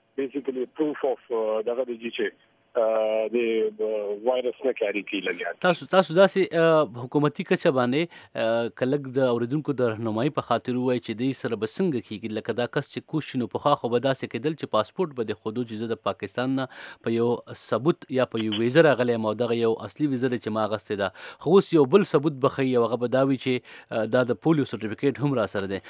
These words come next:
Speaker 2: نو دا به د هغې هیواد امیګریشن اتھارټیز چیک کوي که نه؟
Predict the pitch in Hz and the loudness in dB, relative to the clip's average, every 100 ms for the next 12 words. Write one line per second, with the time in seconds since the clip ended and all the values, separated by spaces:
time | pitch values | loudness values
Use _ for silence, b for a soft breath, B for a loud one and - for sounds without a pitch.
0 | B 127 151 185 180 165 170 170 156 117 | B 2 6 8 8 6 4 4 2 0
1 | 120 127 156 - 131 127 120 160 185 180 | 0 6 6 6 0 2 2 2 0 -2
2 | - 175 180 175 165 170 151 170 147 151 | 2 4 4 2 -2 -2 0 0 2 6
3 | 147 | 6